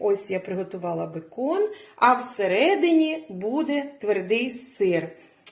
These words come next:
М, така буде смакота!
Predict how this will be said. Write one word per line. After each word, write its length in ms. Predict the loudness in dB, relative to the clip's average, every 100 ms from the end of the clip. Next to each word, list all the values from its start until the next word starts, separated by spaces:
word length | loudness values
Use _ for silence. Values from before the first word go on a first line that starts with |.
| -4
М, 640 | 2 4 2 0 -2 -2 0
така 420 | -2 2 2 4
буде 260 | 4 2
смакота! 1120 | 0 0 0 2 0 0 2 2 2 0 -2